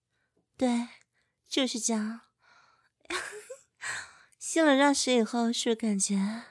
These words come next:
更骚了？浑身发热，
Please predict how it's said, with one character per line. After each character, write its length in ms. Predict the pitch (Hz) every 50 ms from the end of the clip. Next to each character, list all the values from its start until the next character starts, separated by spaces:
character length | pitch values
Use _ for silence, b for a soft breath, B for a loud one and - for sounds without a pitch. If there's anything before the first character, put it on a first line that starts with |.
| B B B B B B B B B _
更 160 | - 254 233
骚 380 | 233 - - 247 240 240 247
了？ 560 | 254 247 240 233 233 233 247 B B B B B B B B B B B B
浑 260 | - - - 226 208
身 240 | 208 - - 226 220
发 220 | 220 - 233 220 220
热， 600 | 226 226 226 226 220 214 208 214 214 214 -